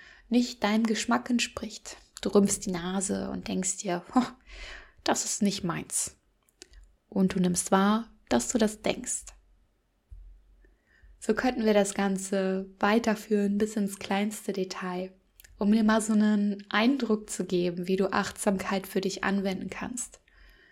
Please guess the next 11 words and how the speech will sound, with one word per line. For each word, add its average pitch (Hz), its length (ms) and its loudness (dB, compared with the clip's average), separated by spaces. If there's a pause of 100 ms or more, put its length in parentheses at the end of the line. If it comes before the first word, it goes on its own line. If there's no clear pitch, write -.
(460)
Es - 160 -2
ist 247 160 2
also 240 240 4
total 240 500 2
egal, 208 640 2 (1160)
was 214 200 0
du 226 100 2
machst, 196 640 2
was 262 200 0
du 214 120 -2
tust. - 640 0